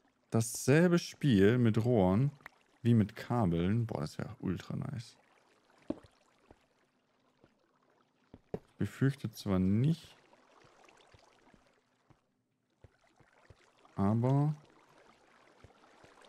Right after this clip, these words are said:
try it out. Ja, das habe ich mir schon gedacht. Okay, dann halt nicht.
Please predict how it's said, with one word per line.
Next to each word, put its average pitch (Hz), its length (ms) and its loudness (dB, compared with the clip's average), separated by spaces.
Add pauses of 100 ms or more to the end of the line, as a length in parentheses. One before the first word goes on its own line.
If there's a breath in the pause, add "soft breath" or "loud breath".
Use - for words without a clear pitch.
(500)
try 107 300 -2
it - 140 -4
out. - 200 -8 (4000)
Ja, - 160 -6 (880 loud breath)
das 131 220 -2
habe 98 100 4
ich 90 80 -6
mir 85 100 -2
schon 80 200 -10
gedacht. - 440 -12 (1900)
Okay, 95 260 -6
dann 85 160 0
halt 82 160 -4
nicht. 78 160 -8